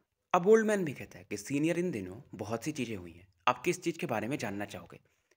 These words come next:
वांगलिंग भी कहता है कि "सभी चीज़ों के बारे में बताओ।" अब ओल्ड मैन बोलता है, "सबसे बड़ा जो चीज़ है, सबसे बड़ा जो नाम है फिलहाल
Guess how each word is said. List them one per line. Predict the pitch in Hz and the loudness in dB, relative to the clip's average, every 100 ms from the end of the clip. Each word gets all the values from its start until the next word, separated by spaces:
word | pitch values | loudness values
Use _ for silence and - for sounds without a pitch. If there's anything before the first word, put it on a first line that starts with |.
| - | 2
वांगलिंग | 117 127 143 147 | 8 8 6 0
भी | 123 | -2
कहता | - 87 - | -6 -12 -16
है | - _ _ - | -20 _ _ -8
कि | |
"सभी | 165 - 175 202 | -4 0 0 0
चीज़ों | 117 104 | -4 -4
के | 104 | -4
बारे | 98 95 | -4 -4
में | 92 | -6
बताओ।" | 92 - _ _ _ _ | -12 -18 _ _ _ _
अब | 113 127 | 2 6
ओल्ड | 151 | 6
मैन | 147 156 | 6 2
बोलता | 135 95 - | 2 -2 -6
है, | - - | -14 -6
"सबसे | 127 - 208 | -6 -2 0
बड़ा | 175 156 | 2 2
जो | 151 151 | 2 0
चीज़ | 151 117 98 | -2 -6 -10
है, | 101 - _ | -14 -20 _
सबसे | - 117 160 | -4 -2 0
बड़ा | 143 147 | 0 0
जो | 151 | 0
नाम | 127 139 160 | 0 0 -2
है | |
फिलहाल | 120 92 82 | -4 -8 -14